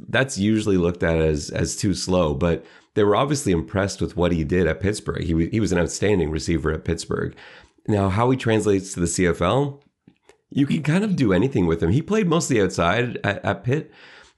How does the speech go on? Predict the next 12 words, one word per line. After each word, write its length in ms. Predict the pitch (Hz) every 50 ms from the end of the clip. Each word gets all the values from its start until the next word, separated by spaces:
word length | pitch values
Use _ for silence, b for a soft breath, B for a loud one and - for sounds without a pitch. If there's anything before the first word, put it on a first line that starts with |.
| -
but 200 | - 131 123 -
he's 160 | - 120 123
got 240 | 113 - 131 160 175
the 80 | - -
body 360 | 113 95 92 95 107 120 104
type 400 | - 107 90 82 82 82 - - -
that 180 | - 98 98
you 120 | 101 98 98
typically 540 | 92 - - 131 - - - - - 98 90
see 380 | 90 - - 95 95 95 95 95
from 260 | 95 - 92 87 90
your, 640 | 85 85 82 82 82 80 80 78 78 92 - -